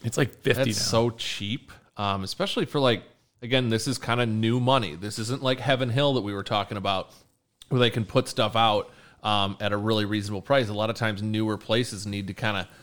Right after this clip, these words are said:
Speaker 2: pay for all the <laughs> stuff they just built or, you know, the new, the new still or the new
Speaker 1: Yeah.
Speaker 2: whatever. Um, so thirty-nine ninety-nine
Speaker 1: Overhead.
Speaker 2: was a, was a pretty cheap price, but we looked and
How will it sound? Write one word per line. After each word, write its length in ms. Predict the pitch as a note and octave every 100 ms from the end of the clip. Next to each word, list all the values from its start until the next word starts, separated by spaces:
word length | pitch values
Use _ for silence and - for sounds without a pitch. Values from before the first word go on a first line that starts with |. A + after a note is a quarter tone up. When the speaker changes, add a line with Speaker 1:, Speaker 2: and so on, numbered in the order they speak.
| _ _
Speaker 2:
pay 220 | - B2 A2
for 200 | A#2 A2
all 140 | B2
the 160 | A2 -
<laughs> 60 | -
stuff 360 | - - B2+ -
they 80 | A#2
just 300 | A2+ G#2 G2+
built 340 | A2+ B2 -
or, 220 | G#2+ G2+ - - _
you 80 | A2+
know, 120 | G#2
the 80 | G#2
new, 320 | G#2+ A2 G#2+
the 100 | G2+
new 160 | G#2+ A#2+
still 540 | - - A2 G#2+ A2+
or 120 | G#2 G2+
the 100 | G#2
new 180 | G#2
Speaker 1:
Yeah. 60 | B2
Speaker 2:
whatever. 440 | A#2 C3 A2+ G2+ - - _ -
Um, 220 | G#2+ G2+
so 120 | A2
thirty-nine 280 | G#2 C#3 B2+
ninety-nine 240 | D#3 C#3
Speaker 1:
Overhead. 240 | B2 A#2+ G2
Speaker 2:
was 160 | G#2
a, 180 | G2+ F#2 - - _ _
was 120 | A2+
a 40 | G#2
pretty 280 | - C3+ A2+
cheap 320 | - A#2+ G2+
price, 300 | - G#2 A#2
but 200 | - F#2+
we 100 | G#2
looked 300 | A2 G#2+ -
and 200 | G2+ F2